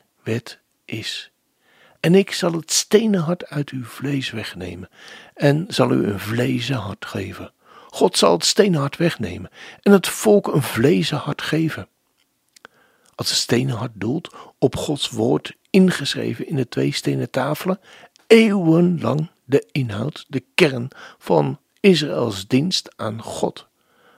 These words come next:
wat moeten we dan verstaan onder het vleeshart? En het antwoord lezen we in de prachtige openingswoorden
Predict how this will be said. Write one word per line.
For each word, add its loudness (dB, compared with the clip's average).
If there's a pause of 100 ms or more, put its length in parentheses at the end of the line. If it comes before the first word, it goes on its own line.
(140)
wat 2
moeten -2
we -6
dan -4 (280)
verstaan -6
onder -10
het -8
vleeshart? -4 (1700)
En 6
het 2
antwoord -8 (280)
lezen 6
we -2
in -4
de -4 (100)
prachtige -6
openingswoorden -6